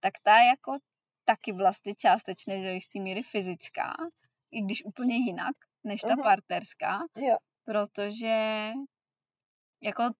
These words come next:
Speaker 1: je tam hodně to, ty brďo, já přemýšlím, o čem to je, jako o kterým konkrétním pocitu to tam je,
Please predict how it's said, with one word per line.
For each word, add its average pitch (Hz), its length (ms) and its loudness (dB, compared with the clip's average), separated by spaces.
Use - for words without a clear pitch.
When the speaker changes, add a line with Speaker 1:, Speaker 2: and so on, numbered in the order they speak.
Speaker 1:
je 220 140 -2
tam 247 200 8
hodně 233 420 0
to, 233 420 2
ty 233 80 -2
brďo, 190 220 0
já 170 140 2
přemýšlím, 190 540 -6
o 202 100 -2
čem 214 260 -4
to 220 100 -4
je, 196 200 0
jako 208 260 -2
o 196 100 -4
kterým 240 460 0
konkrétním 220 580 2
pocitu 208 440 -8
to 208 120 -4
tam 208 220 0
je, 202 140 -4